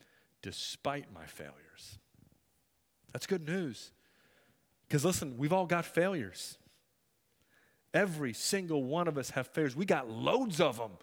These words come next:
Well, some of us have loads of 'em. I don't know. Uh, y'all may not have as many as me. I got loads of failures. And to, to know that he's honest about it and gracious,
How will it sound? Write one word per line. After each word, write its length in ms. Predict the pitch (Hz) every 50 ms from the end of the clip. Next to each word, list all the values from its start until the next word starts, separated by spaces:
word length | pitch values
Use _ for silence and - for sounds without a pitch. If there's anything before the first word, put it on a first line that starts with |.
| - - - - - - - _ _ _ _ _ _ _
Well, 100 | 135 131
some 220 | - - 247 277
of 100 | 254 202
us 120 | 175 151
have 160 | - 160 147 135
loads 300 | 139 143 143 147 143 143
of 100 | 151 151
'em. 100 | 160 160
I 120 | 165 185
don't 120 | 196 202 190
know. 320 | 196 190 185 165 151 143 139
Uh, 120 | 135 131
y'all 240 | 127 127 151 185 214
may 160 | 208 196 185
not 180 | 180 170 165 143
have 200 | 175 170 165 160
as 80 | 156
many 240 | 160 170 170 170 160
as 140 | 160 147 143
me. 280 | 147 139 123 110 104
I 100 | 113 131
got 140 | 175 226 233
loads 400 | 233 233 240 247 277 311 294 254
of 100 | 247 214
failures. 760 | - - 220 208 190 190 180 170 156 147 135 131 123 - - _ _ - - - - - - - - - _ _ _ _ _ - -
And 300 | 170 160 170 175 165 147
to, 100 | 185 170 - 190 180 151
to 100 | - 208
know 140 | 220 240
that 140 | 226 214 165
he's 200 | 151 175 175 160
honest 600 | - - - 175 190 220 269 311 262 - - -
about 340 | 180 151 135 135 131 131 135
it 120 | 135 135 - - - - - - _ _ _ _ _
and 400 | - 180 196 208 226 240 226 196
gracious, 640 | - 240 247 247 262 220 - 285 277 - - -